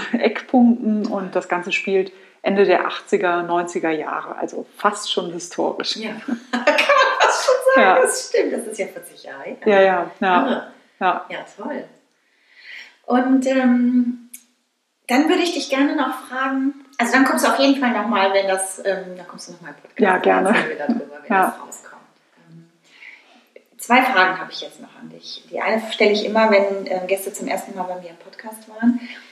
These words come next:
Speaker 2: Ähm, was, was würdest du deinem achtzehnjährigen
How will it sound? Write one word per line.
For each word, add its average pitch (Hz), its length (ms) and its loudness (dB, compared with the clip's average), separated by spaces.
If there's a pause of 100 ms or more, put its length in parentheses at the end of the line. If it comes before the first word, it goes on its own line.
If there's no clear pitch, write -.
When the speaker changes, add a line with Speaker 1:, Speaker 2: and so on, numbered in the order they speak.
(340)
Speaker 2:
Ähm, 196 260 -4
was, 214 400 -2
was 233 260 4
würdest 226 360 0
du 190 500 4
deinem 180 400 -6 (880)
achtzehnjährigen 175 880 -4